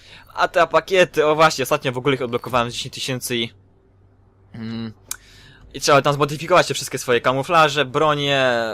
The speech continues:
lunety. Nie, jeszcze tego nie sprawdzałem. To może sobie, sobie na przyszły odcinek, bo w tym miejscu będę się z wami żegnał. Mam nadzieję, że wam się podobało. Z wynikiem dwanaście dziewięć, bliskim trzynaście dziewięć nie u-, udało nam się skończyć tą grę.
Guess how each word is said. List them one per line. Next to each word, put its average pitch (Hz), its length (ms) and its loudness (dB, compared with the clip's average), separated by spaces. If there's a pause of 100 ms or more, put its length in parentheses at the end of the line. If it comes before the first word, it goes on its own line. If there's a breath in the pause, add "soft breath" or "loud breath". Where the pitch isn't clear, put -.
(300)
lunety. 131 560 0 (140)
Nie, 160 80 -6
jeszcze 143 160 -4
tego 135 140 -4
nie 123 60 -4
sprawdzałem. 113 460 0
To 202 120 -2
może 156 200 0
sobie, 127 200 -8
sobie 110 160 -8
na 107 60 -6
przyszły 196 240 -4
odcinek, 143 320 -2 (340 loud breath)
bo 214 100 -2
w - 100 -10
tym 262 200 -8
miejscu 247 180 -2
będę 185 120 -4
się 180 100 -8
z 156 40 -4
wami 160 180 -2
żegnał. 151 320 0 (300 loud breath)
Mam 127 220 -2
nadzieję, 196 180 0
że 185 40 -2
wam 180 60 -2
się 170 120 -6
podobało. 160 560 4 (360 loud breath)
Z 123 120 -12
wynikiem 208 320 -2
dwanaście 180 360 2
dziewięć, 190 680 4 (300)
bliskim 220 340 -2
trzynaście 202 400 2
dziewięć 185 600 4 (220)
nie 233 180 2
u-, 160 1120 4
udało 175 280 6
nam 175 100 2
się 156 120 -4
skończyć 160 280 -6
tą 147 140 -2
grę. 143 220 4